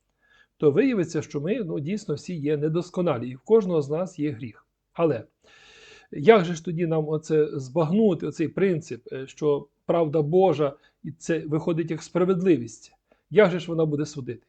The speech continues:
Справа в тому, що людина сама собі буде виносити вирок, як кажуть у ці церкви. Тобто,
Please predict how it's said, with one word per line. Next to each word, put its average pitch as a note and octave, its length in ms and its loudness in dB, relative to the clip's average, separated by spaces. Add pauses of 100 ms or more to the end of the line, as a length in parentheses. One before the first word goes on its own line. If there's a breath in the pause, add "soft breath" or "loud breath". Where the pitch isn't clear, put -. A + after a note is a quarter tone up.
Справа E3+ 340 -2
в D#3+ 60 -6
тому, F#3 280 0
що D3 280 -6 (560 soft breath)
людина D#3 400 -2
сама D#3+ 360 -4
собі D3+ 240 -4
буде C#3 200 -4
виносити C#3 500 -10
вирок, C3 400 0
як C#3 140 -12
кажуть D#3 360 -6
у D3+ 60 -6
ці - 200 -12
церкви. C3+ 440 -12 (680 soft breath)
Тобто, E3 460 0